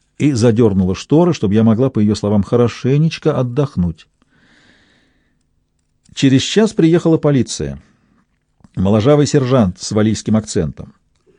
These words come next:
Он был любезен и терпелив, и я ответила на его вопросы довольно спокойно. Да ведь и рассказывать было почти нечего.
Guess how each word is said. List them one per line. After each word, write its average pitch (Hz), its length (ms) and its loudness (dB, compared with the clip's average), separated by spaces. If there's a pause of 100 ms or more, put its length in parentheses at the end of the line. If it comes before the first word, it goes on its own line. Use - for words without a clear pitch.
Он 131 160 0
был 131 160 4
любезен 151 480 2
и 135 120 -4
терпелив, 117 640 -4 (960)
и 110 100 -4
я 123 140 4
ответила 135 360 0
на 123 80 2
его 123 180 2
вопросы 147 540 2 (220)
довольно 123 320 0
спокойно. 117 500 0 (1040)
Да 92 160 -6
ведь 90 160 -6
и 113 40 0
рассказывать 120 520 2
было 95 180 -2
почти 110 300 -6
нечего. 104 420 -4